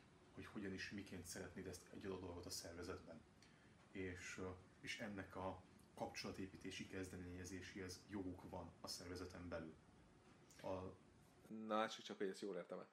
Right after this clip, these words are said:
Speaker 2: Tehát az az ember, aki engedély mentén vezet, az gyakorlatilag elkezdi használni a beosztottjainak a tudását?
Speaker 1: Így van,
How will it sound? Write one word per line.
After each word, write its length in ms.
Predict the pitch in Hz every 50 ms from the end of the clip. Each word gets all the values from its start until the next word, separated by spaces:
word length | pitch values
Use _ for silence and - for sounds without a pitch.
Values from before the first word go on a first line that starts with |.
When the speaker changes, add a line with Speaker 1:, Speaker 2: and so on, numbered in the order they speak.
| - - - - - -
Speaker 2:
Tehát 220 | - 98 98 -
az 180 | - 123 131 131
az 120 | 123 113
ember, 300 | 110 110 117 117 110 104
aki 480 | 104 98 - - 107 95 95 98 98 - - - - -
engedély 520 | - 104 110 117 117 110 104 98 104 98 98
mentén 520 | 98 98 98 101 98 92 101 90 87 82 78
vezet, 600 | 76 76 76 78 80 - 190 208 - - - - - - - - - - - - - - - - - - - -
az 220 | 98 98 98 101
gyakorlatilag 1040 | 110 120 120 120 - 110 101 95 95 98 - 104 95 92 90 98 113 123 135 147 - - - -
elkezdi 500 | - 101 104 107 - - 113 104 104 107
használni 600 | 98 98 95 92 - - 117 107 107 110 113 117
a 320 | 113 110 107 104 104 - - -
beosztottjainak 760 | - 98 95 95 98 101 - - 110 101 - 120 113 110 110
a 80 | 120 117
tudását? 640 | - 104 92 - 139 160 - - 98 90 - - - - - - - - - - - - - - - - - - -
Speaker 1:
Így 280 | - 110 101 92 90 98
van, 180 | 120 135 135